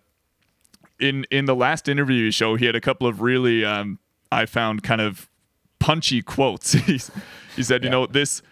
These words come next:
Speaker 1: he held up a sugar beet, this, this white, kind of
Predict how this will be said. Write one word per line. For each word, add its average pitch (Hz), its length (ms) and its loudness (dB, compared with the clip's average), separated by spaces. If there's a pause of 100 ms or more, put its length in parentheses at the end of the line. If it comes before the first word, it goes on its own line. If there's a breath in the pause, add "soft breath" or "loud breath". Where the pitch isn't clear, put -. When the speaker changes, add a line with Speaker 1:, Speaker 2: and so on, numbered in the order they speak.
(120)
Speaker 1:
he 139 140 4
held 185 180 2
up 214 140 0
a 185 40 2
sugar 175 380 2
beet, 101 340 -4
this, - 300 0
this 123 260 0
white, 139 520 0 (680)
kind 160 180 2
of 107 240 -6